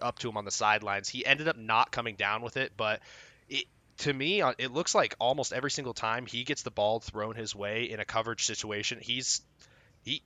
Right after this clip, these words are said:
he has an opportunity to come down with it almost every time. I, it's, it's upsetting that Ben doesn't look his way more often. Um, all right, let's move on to the matchups for this week. So let's start with the three games that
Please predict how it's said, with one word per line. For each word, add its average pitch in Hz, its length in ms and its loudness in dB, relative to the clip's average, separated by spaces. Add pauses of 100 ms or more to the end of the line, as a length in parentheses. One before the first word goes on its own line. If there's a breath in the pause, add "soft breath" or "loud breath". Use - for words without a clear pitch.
he - 160 2
has 185 180 6
an 156 60 4
opportunity 151 420 2
to - 20 -8
come 113 140 -4
down 113 180 2
with 147 140 -4
it 95 60 -6
almost 107 280 -2
every 110 140 -4
time. 117 320 0
I, 98 140 0
it's, - 440 -2
it's 107 220 -6
upsetting 113 360 -2
that 104 120 -8
Ben 107 180 -2
doesn't 101 220 -8
look 101 100 -6
his 104 140 -10
way 107 140 -4
more 92 180 -6
often. 90 260 -10 (760 loud breath)
Um, 127 540 4 (260)
all 190 60 6
right, 226 160 10 (140)
let's 143 160 -2
move 180 120 2
on 196 120 6
to - 100 -4
the 151 80 -4
matchups 131 420 0
for - 100 -8
this 92 140 -4
week. 90 280 -10
So 131 460 2 (520 loud breath)
let's 147 160 2
start 208 240 12
with 165 140 -2
the 143 80 -2
three 143 400 -2
games 131 540 2
that 117 360 4